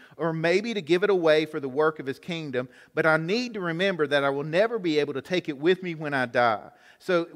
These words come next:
since we are headed for eternity, we need to travel light. I love that, right? We need to travel light. We need to understand that our things that we have,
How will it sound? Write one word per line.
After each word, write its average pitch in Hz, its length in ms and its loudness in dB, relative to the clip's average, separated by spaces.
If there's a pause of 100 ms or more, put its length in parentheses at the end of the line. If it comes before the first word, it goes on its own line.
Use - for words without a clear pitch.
(140)
since 220 340 -4
we 202 160 2
are 156 100 4
headed 240 460 -2
for 180 220 0
eternity, 151 760 0 (220)
we 185 120 0
need 202 200 -4
to 156 80 -2
travel 180 720 0
light. 120 560 -4 (880)
I 165 40 -12
love 320 260 2
that, 147 160 4
right? 226 260 4 (140)
We 277 80 -2
need 339 120 4
to 269 80 -6
travel 277 480 4
light. 247 340 6
We 277 120 -4
need 330 160 -2
to 247 120 2
understand 240 760 -2 (320)
that 208 240 6
our 214 220 6 (140)
things 320 360 0
that 226 180 0
we 214 240 0
have, 220 420 2